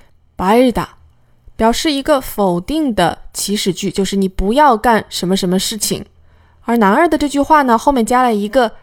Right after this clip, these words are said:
“라며”，“타지 말라며”，啥意思呢？这个“라며”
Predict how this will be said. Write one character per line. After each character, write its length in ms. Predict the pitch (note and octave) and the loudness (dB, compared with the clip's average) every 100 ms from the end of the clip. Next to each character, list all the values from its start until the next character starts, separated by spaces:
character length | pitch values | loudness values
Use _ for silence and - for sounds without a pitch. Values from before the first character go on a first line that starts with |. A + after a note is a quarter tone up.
| - | -10
“라 240 | - G3+ A3 | -4 0 2
며 300 | C#4 A3+ - _ _ _ _ - - | 4 2 0 _ _ _ _ -10 -4
”，“타 180 | F#4 F#4 - | 0 0 -2
지 380 | - D4+ D4+ D4 - _ _ _ _ | -4 -2 -2 -4 -12 _ _ _ _
말 320 | G3 G#3 B3+ | 2 4 4
라 200 | B3+ G3+ | 4 2
며”， 240 | F3+ F3 - _ _ _ _ _ | 0 -4 -10 _ _ _ _ _
啥 200 | - G#3 | -8 -2
意 100 | C#4+ | -2
思 160 | D#4+ D#4 | -2 -2
呢？ 220 | C#4 C4 - _ _ _ - - | -2 -4 -10 _ _ _ -20 -4
这 240 | G4 F#4+ | 0 0
个 340 | - G#3 F#3 - _ _ | 0 0 0 -4 _ _
“라 260 | G3+ A3+ A#3 | -2 0 2
며” 360 | E4 C#4 - | 4 2 0